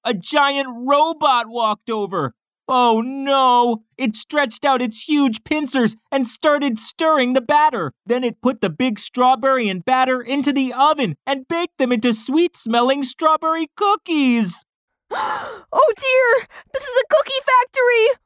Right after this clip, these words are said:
Speaker 2: I don't want to become a chocolate cookie and be eaten! <gasps>
Speaker 1: Chocolate Bean took off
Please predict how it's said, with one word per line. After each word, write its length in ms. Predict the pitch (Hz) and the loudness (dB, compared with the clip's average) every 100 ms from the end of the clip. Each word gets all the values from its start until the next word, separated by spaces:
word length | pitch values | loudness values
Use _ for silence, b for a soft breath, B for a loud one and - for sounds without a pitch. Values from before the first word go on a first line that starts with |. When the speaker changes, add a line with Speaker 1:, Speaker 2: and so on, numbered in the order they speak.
| _ | _
Speaker 2:
I 160 | - 480 | 0 2
don't 160 | 508 453 | 2 2
want 200 | 440 427 | 0 0
to 60 | 427 | -2
become 300 | 427 427 403 | 0 0 -2
a 60 | |
chocolate 520 | 392 480 453 480 403 | -2 2 2 2 -4
cookie 420 | - 508 571 480 427 | 0 0 0 -6 -4
and 100 | 403 | -6
be 60 | 403 415 523 | -10 -6 -6
eaten! 640 | 508 440 453 - - 392 - | -2 0 0 -4 -6 -8 -8
<gasps> 80 | _ | _
Speaker 1:
Chocolate 500 | - 254 277 311 247 | 0 0 0 -4 -2
Bean 280 | 233 214 196 | 0 0 -2
took 220 | - 311 | -2 0
off 200 | 320 302 | 2 0